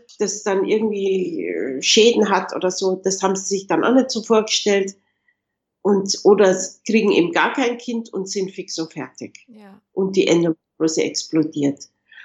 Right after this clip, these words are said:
Speaker 1: Und ich finde, da haben wir mit der T C M eine gute Möglichkeit, dass die schwanger werden und schmerzfrei.
Speaker 2: Sie sind ja jetzt schon sehr, sehr lange auf dem Feld tätig. Ihrer Beobachtung nach,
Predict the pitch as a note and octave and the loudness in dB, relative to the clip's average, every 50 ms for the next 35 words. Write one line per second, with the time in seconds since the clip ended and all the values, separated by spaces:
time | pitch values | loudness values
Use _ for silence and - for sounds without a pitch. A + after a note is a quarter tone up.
0 | - - - G3+ G#3+ - - - - - - A#3 A#3 A#3 A#3 A#3 A3 A3 - - | -18 -2 2 2 4 4 4 2 2 2 4 6 6 8 8 6 4 4 2 2
1 | G3 F3+ G#3 A3+ A3 A3 - G3 G3 A3 A3 G#3+ G3+ G#3 G3+ G3 G3 F#3+ F#3+ - | 2 2 2 2 0 0 0 2 2 2 2 2 2 2 4 4 2 2 2 0
2 | F#3+ F#3+ F#3+ - - F#3 F#3 - - - - - - F3 F#3+ G3+ G3 F#3+ F#3 - | 0 0 0 0 0 0 0 0 -2 -4 0 2 2 2 2 4 2 2 2 0
3 | - _ _ _ _ - A#3+ C#4+ C#4+ - A#3 G3+ G3 G3+ G#3+ G#3 G3 F#3+ F#3+ - | -4 _ _ _ _ 4 4 4 6 6 4 4 6 4 4 4 0 -4 -4 -4
4 | - F#3+ E3 D#3+ - - D#3+ - - - D3+ - - - - F#3 A#3+ C#4 C4 A#3+ | -4 -4 -4 -4 -2 -4 -4 -4 -4 -4 -4 -4 -4 -2 0 2 4 4 4 6
5 | A#3 A3 G#3+ G#3 G#3+ G#3+ - _ - - - - - _ - A3 A3 G#3 - - | 4 4 4 2 0 -4 -6 _ -20 -20 -20 -20 -4 _ 4 4 4 4 2 2
6 | - E3 D#3 C#3 C#3+ - - - - - C#3 B2+ B2 - _ _ _ _ _ _ | 2 2 2 2 2 -2 -6 -8 -6 -6 -6 -6 -8 -10 _ _ _ _ _ _
7 | - B3 A#3+ A#3+ D4 G4+ - D4 C#4 C4+ C4 C4 B3+ - C4 B3 A3+ - A3 B3 | -14 -12 -12 -12 -12 -14 -14 -14 -14 -14 -14 -14 -14 -14 -12 -12 -12 -12 -12 -12
8 | C#4+ D4 B3+ - A3+ A3+ A#3 A3+ A3 A#3+ B3 B3+ B3+ A#3 - - - E3 - - | -10 -10 -10 -10 -10 -10 -10 -10 -8 -6 -6 -4 -6 -6 -8 -12 -14 -14 -14 -12
9 | - G#3+ A3+ - _ - G3+ G3+ G#3 G#3 _ - - G3+ F#3 G3 F#3+ - - F3 | -12 -10 -10 -12 _ -14 -14 -14 -14 -16 _ -16 -14 -12 -12 -12 -12 -16 -18 -18
10 | F3 F3 _ _ _ _ _ _ _ _ _ _ _ - G#3+ C#4 C#4 D#4+ D#4 B3 | -18 -20 _ _ _ _ _ _ _ _ _ _ _ -16 -16 -12 -12 -12 -10 -10
11 | C#4 C4 - - C#4 A3+ A3+ A3 A3 - - G3+ G3+ G3+ G3+ G3 G3 G#3+ A3+ - | -10 -10 -8 -8 -8 -8 -8 -10 -12 -14 -18 -16 -14 -14 -14 -12 -14 -14 -16 -18